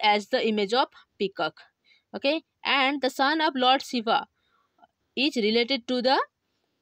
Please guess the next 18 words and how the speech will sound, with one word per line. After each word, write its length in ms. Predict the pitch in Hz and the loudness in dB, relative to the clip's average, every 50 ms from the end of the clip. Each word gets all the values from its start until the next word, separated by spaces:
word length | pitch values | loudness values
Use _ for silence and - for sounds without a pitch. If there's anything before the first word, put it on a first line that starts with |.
| _ _ _ _ _ _ _ - | _ _ _ _ _ _ _ -4
um, 280 | 196 196 190 185 180 180 | -2 0 0 0 0 -2
uh, 140 | 190 190 190 185 | -2 -2 -2 -2
this 160 | 175 254 240 - | -4 -4 -4 -2
bird, 300 | - 185 165 156 - - - _ - | 2 2 2 2 0 -4 -14 _ -10
this 180 | 180 214 - | -8 -8 -6
peacock 340 | - - 190 190 202 180 170 | -4 -4 -4 -2 -2 -4 -2
bird. 200 | 160 151 143 - - | -2 -4 -4 -4 -6
Okay, 300 | 185 - 254 269 269 - _ _ _ _ _ _ - | -6 -4 -4 -4 -6 -8 _ _ _ _ _ _ -12
next 400 | 185 190 208 233 247 247 - - | -8 -4 -2 -2 -2 -2 -4 -4
one 120 | 233 220 | -2 -2
is 140 | 220 220 214 | -2 -2 -2
the 160 | - 269 311 285 | -2 -2 -2 -4
national 400 | 247 214 202 190 190 - 214 - | -4 -4 -4 -4 -4 -6 -6 -6
animal. 380 | 185 185 175 170 160 156 156 156 - - _ _ _ - | -4 -4 -6 -6 -6 -8 -10 -10 -12 -18 _ _ _ -6
The 120 | - 202 | -6 -4
Bengal 460 | 180 - 208 202 220 226 247 262 262 240 | -2 0 0 0 2 2 2 2 2 2
tiger 320 | 247 240 240 233 247 247 | 2 2 2 2 2 0
is 340 | - - 247 254 233 - - | -2 -4 -6 -6 -6 -8 -12